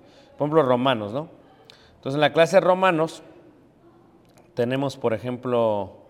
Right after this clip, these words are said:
aquí está, aquí está, condenación cuatro, ¿no? Se llama cuatro, pero podría poner condenación y abajo pondría el subtema. Este sería el inciso.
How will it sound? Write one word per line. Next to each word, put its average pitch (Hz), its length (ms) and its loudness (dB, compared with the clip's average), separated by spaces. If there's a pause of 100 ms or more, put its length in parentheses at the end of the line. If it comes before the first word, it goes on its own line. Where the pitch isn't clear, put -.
aquí 107 220 -12
está, 95 320 -10 (520)
aquí 113 200 -4
está, 123 260 0
condenación 120 640 -4
cuatro, 131 460 2
¿no? 170 320 -6 (160)
Se - 140 -10
llama 143 340 0
cuatro, 135 400 2
pero 120 280 2 (520)
podría 139 300 6
poner 156 200 2
condenación 127 500 0
y 160 40 2
abajo 143 280 4
pondría 131 280 4
el 139 40 0
subtema. 127 480 -2
Este 147 180 -4
sería 135 240 2
el 131 100 0
inciso. 110 540 -8